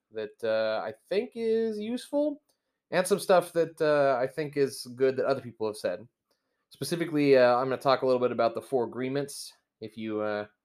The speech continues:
haven't heard of them, they're from Don Miguel Ruiz's book, The Four Agreements. Uh, it was published in nineteen ninety-seven. Um, it's a life-changing book for a lot of people.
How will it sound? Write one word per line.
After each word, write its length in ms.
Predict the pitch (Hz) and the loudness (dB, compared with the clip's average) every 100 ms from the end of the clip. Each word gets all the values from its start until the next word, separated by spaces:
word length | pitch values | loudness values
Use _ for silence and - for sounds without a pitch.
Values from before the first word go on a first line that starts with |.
| _ _ _ _ _ _ _ | _ _ _ _ _ _ _
haven't 280 | 156 160 151 | 6 6 8
heard 180 | 156 156 | 8 8
of 60 | |
them, 240 | 156 165 165 | 4 2 0
they're 120 | 135 | -2
from 220 | 139 127 | -2 -4
Don 300 | 123 139 139 | 0 0 0
Miguel 400 | 127 131 131 127 | 0 2 2 2
Ruiz's 420 | 127 135 123 113 | 0 -2 -4 -10
book, 320 | 104 135 139 | 0 2 2
The 80 | 123 | -4
Four 280 | 107 123 120 | -8 -4 -2
Agreements. 680 | 117 123 139 151 - - - | -2 -4 -6 -8 -12 -18 -6
Uh, 120 | 123 | -4
it 20 | |
was 120 | 120 120 | -4 -4
published 280 | 156 143 | -2 -2
in 80 | 139 | -4
nineteen 300 | 127 131 139 | -6 -6 -6
ninety-seven. 680 | 131 127 - 143 139 139 139 _ _ _ _ _ _ _ _ | -8 -8 -4 0 0 -2 -6 _ _ _ _ _ _ _ _
Um, 420 | 113 117 104 101 101 | -6 -4 -4 -6 -4
it's 140 | - 175 | 0 6
a 40 | |
life-changing 540 | 202 175 175 165 139 131 | 8 8 6 2 0 0
book 180 | 139 | 0
for 80 | 139 | 2
a 40 | 123 | 4
lot 160 | 127 | 4
of 80 | 123 | 2
people. 520 | 131 127 131 127 123 | -2 0 2 2 -2